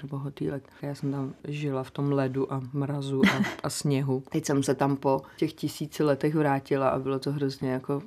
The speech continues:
Speaker 1: krásný. Teda já jsem od té doby, si představte, na té Vrbatce vůbec nebyla. Teď jsem točila nějaký pořad a tak mě tam jako, eh, vyvezli s kamerou nahoru na tu Vrbatovou boudu a bylo to zvláštní, jako,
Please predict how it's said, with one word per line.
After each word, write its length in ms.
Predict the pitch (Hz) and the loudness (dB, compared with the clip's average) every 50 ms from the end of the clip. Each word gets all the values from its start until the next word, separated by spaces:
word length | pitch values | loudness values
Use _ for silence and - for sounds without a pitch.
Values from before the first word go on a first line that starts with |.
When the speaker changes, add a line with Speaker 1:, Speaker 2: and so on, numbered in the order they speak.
| - _ - | -10 _ -2
Speaker 1:
krásný. 580 | - 151 147 156 135 - - - 143 127 131 | 2 4 4 4 2 0 -6 -6 -4 -4 -4
Teda 160 | 139 139 135 127 | -4 -4 -4 -4
já 100 | - - | -4 -4
jsem 220 | - 139 131 135 - 143 | -2 -2 -4 -2 -4 -6
od 80 | 143 - | -8 -6
té 140 | - 147 139 | -6 -4 -2
doby, 300 | 139 139 131 131 139 135 | -2 -2 -2 -2 -4 -6
si 140 | - 147 135 | -6 -6 -6
představte, 520 | - - 131 - - 143 135 - - 139 | -6 -8 -12 -8 -6 -8 -6 -4 -2 -2
na 120 | 139 135 | -2 -2
té 160 | 127 - 139 135 | -2 -2 -2 0
Vrbatce 560 | 135 139 131 135 170 180 - - - 151 147 | 0 0 0 0 -2 -2 -4 -8 -6 -4 -2
vůbec 400 | 147 156 165 180 185 180 - - | -2 -2 0 -2 -2 -4 -4 -8
nebyla. 360 | 156 147 143 139 139 139 143 - - - - - - - | -8 -4 -4 -2 -4 -4 -6 -10 -16 -20 -20 -18 -12 -8
Teď 160 | 151 147 139 - | -6 -6 -4 -2
jsem 140 | 143 139 135 | -2 -2 -2
točila 360 | 139 135 - - 147 143 139 | -2 -4 -2 -2 -2 0 2
nějaký 500 | 143 143 135 135 135 - 139 139 139 139 - - - - - - - - _ - | 2 2 2 0 0 0 0 0 0 -2 -8 -16 -20 -20 -20 -20 -20 -20 _ -4
pořad 360 | - 147 143 151 139 139 - - - - _ _ _ _ _ - - | -2 0 0 0 0 0 -2 -6 -12 -20 _ _ _ _ _ -8 -4
a 400 | 135 131 131 131 131 131 131 - _ _ | -2 -2 0 -2 -2 -4 -4 -8 _ _
tak 180 | - 151 - - | -8 -8 -4 -2
mě 140 | 147 139 135 | -4 -2 -2
tam 200 | - 139 139 139 | -2 -2 0 -2
jako, 300 | 135 135 - 147 143 - - - - - - | -2 -2 -2 -4 -4 -6 -8 -12 -12 -12 -10
eh, 40 | - - 139 139 139 135 139 143 - - | -8 -6 -6 -6 -6 -6 -8 -8 -8 -6
vyvezli 580 | 143 147 147 139 143 151 151 151 156 139 131 139 | -2 0 0 2 2 2 0 2 2 0 0 0
s 80 | - | -2
kamerou 640 | - - 143 139 139 131 127 127 127 120 123 131 139 - _ _ - | -4 -4 -2 -2 0 0 0 0 0 0 0 -2 -4 -6 _ _ -6
nahoru 420 | 131 127 135 139 143 135 131 127 | -6 -4 -4 -2 -2 -2 -2 -2
na 140 | 127 131 131 | -2 -2 -4
tu 160 | 135 - 143 | -2 -2 -2
Vrbatovou 520 | 135 139 131 120 127 127 - 123 127 135 131 | 0 0 -2 -2 -2 -4 -4 -2 -2 -2 -2
boudu 420 | 139 131 123 127 135 139 131 127 | -2 -2 -2 -2 0 0 0 0
a 120 | 127 131 - - - | -2 -4 -10 -12 -10
bylo 200 | 139 135 - - | -8 -6 -6 -6
to 140 | 139 - 147 | -6 -6 -6
zvláštní, 580 | 139 151 143 135 135 147 - - - 135 127 120 | -4 -2 -4 -4 -4 -8 -10 -10 -6 -4 -4 -4
jako, 280 | 123 120 - 131 127 | -4 -6 -6 -8 -8